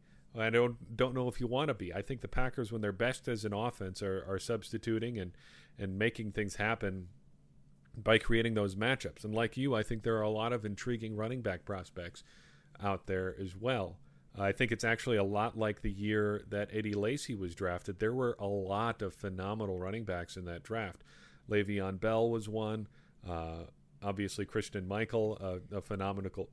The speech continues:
phenomenal physical specimen. Montee Ball was in that draft, uh, for whatever that's worth. Uh, <laughs> but, th-, I mean, uh, he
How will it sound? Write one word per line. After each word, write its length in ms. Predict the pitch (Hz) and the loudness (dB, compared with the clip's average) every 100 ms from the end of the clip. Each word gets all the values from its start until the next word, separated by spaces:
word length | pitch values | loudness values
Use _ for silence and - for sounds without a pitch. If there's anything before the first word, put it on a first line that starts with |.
| 82 | -12
phenomenal 640 | - 113 101 101 98 92 - 110 - | -6 -2 -2 -2 -2 -4 -6 -14 -2
physical 420 | 123 117 117 117 | 0 0 -2 -2
specimen. 600 | - - 110 - 110 107 98 | -2 -2 -2 -2 -2 -2 -2
Montee 380 | 101 98 98 | -4 -2 -4
Ball 380 | 87 101 107 120 | -4 0 2 4
was 160 | 123 113 | 2 0
in 120 | 117 | -2
that 220 | 113 110 | -2 -2
draft, 460 | 101 107 110 110 - - - - - - - | 0 0 0 -2 -6 -18 -20 -20 -20 -18 -12
uh, 100 | 85 | -8
for 120 | 98 | -2
whatever 260 | 104 104 | 2 2
that's 300 | 101 101 - | 4 2 2
worth. 240 | 110 107 107 - - - - | 2 2 0 -8 -14 -20 -12
Uh, 240 | 101 98 107 - - - - | -2 0 6 8 8 4 -6
<laughs> 440 | - - - - | -12 -20 -20 -6
but, 220 | 120 127 208 | 6 6 8
th-, 500 | 185 - - - - - - - - - - - - | 4 4 -10 -10 -10 -16 -20 -20 -20 -20 -20 -14 0
I 80 | 117 | 2
mean, 300 | 107 101 90 | 4 0 -6
uh, 120 | 117 113 | -8 -6
he 220 | 98 110 | -4 -4